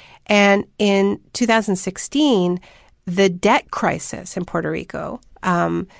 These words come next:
was used to pass this law called Promesa, which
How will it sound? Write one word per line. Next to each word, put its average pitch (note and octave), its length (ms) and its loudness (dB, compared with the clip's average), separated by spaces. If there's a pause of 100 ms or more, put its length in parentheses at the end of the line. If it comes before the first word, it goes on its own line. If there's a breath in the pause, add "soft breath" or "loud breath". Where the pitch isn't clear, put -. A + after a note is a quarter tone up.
(460 soft breath)
was F#3+ 720 0
used G#3 880 2 (160)
to F#3 640 0 (100)
pass F3 440 -2
this - 580 -2
law E3+ 400 4
called - 340 -6
Promesa, F3 720 0 (640 loud breath)
which A#3 500 0